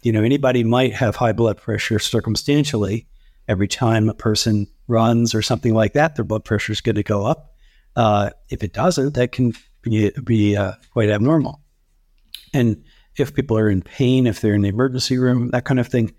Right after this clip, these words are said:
there could be circumstances where the blood pressure is high that do not reflect a persistent increase,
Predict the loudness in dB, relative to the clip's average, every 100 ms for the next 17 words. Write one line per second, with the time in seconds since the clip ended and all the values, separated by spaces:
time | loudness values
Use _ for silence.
0 | _ -4 -4 -2 -2 0 0 0 0 -2
1 | 0 0 -2 -2 -2 -2 -2 -2 -2 -2
2 | -2 -4 -2 -2 -2 -6 _ _ _ -4
3 | -4 -4 -2 0 2 0 0 -2 -6 -2
4 | -2 -2 -6 -4 -4 -2 -2 -2 -4 -2
5 | -2 -2 -2 -6 -6 -8 -12